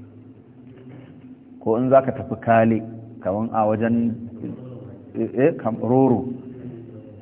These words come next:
ko kuma kalan dankali ko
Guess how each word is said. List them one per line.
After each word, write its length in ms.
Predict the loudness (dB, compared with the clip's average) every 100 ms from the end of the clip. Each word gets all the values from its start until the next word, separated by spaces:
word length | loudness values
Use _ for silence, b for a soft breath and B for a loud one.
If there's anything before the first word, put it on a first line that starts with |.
| -6
ko 140 | -6 -2
kuma 800 | 0 4 4 4 4 2 0 -4 -10 -20 -20 -20 -20 -20 -20 -20 -20 -20
kalan 480 | 0 6 6 6 2
dankali 540 | 0 -2 -2 -2 -2 -4 -4
ko 160 | -4